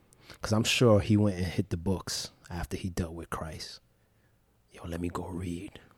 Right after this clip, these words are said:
Yo, is, is what Christ said, is that true? Yo, let me go into the scriptures. Let me research. Let me find out." And now you see him popping up where he's like, "Yo, dog, you're not gonna,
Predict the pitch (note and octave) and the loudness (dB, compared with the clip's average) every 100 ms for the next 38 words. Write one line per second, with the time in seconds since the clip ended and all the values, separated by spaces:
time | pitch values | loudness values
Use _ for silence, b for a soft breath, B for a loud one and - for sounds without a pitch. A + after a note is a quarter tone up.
0 | _ B2 G2+ - G2+ - G#2+ F#2 F#2 - | _ -14 -10 -6 -6 -4 -4 0 -2 -2
1 | - A2 G#2+ - G2 F#2+ G2+ F2+ - A2 | -2 0 0 0 0 0 -2 -4 -2 0
2 | A2+ - _ _ _ _ _ _ _ _ | -2 -4 _ _ _ _ _ _ _ _
3 | G2 F#2+ G#2 G2+ G2+ - F#2 - - G#2 | 0 4 6 8 6 6 0 0 0 0
4 | - F#2 G2 G#2+ G#2 A2 - F#2 - G2 | 0 0 4 6 8 6 6 0 0 0
5 | G2+ - G2+ G2+ F#2+ D2+ - G2 G#2+ B2 | 0 0 2 4 2 -2 -4 2 6 8
6 | A#2+ G#2 - A#2 G#2+ F#2+ F#2+ F2+ - b | 6 6 2 4 4 4 2 0 -8 b
7 | b _ - G#2+ G2 F#2 G#2+ F#2+ G2 F#2 | b _ -4 -2 0 2 2 2 -2 0
8 | G#2+ G2 F2+ E2+ F#2+ F2+ A2+ G#2 E2+ b | 2 2 0 -4 -4 0 2 0 -2 b
9 | b b b _ F2+ D#3 A3 C#3+ C#3 B2+ | b b b _ 2 4 2 4 6 6
10 | G2 | 4